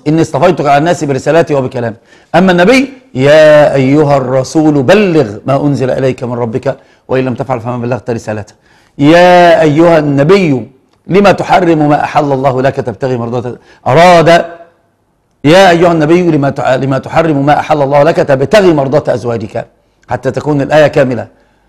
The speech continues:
هذا يؤدبنا الله جل في علاه على تعظيم مكانة النبي، فلا يدعى ولا ينادى إلا،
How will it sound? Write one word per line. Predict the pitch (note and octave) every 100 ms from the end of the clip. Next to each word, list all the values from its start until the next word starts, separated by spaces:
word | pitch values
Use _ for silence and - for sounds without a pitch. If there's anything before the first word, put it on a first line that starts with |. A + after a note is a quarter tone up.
| _ _ _ _ _ _ _ -
هذا | F#3+ A#3 F#3+ A3+ - - - _ _
يؤدبنا | E3 E3+ F3+ C#3+ B2+ B3+ A3 F#3+ E3+
الله | D3+ F3+ A3 C#3 - - _ A#2
جل | C3 C3+
في | C3+
علاه | A#2+ F#3 A#3+ - - -
على | A#2+ D#3 D3+
تعظيم | D3 C#3+ B2 C#3 B3+ A3+ G3
مكانة | F3+ A3+ A#3 G3
النبي، | G3 F#3+ F3 C3+ A2 -
فلا | - E3+ -
يدعى | F#3+ G#3+ C#3+ C3 A#2+
ولا | D3+ F3
ينادى | C#3+ C3+ F3 G3 - - _ _ -
إلا، | D#3+ C#3 E3+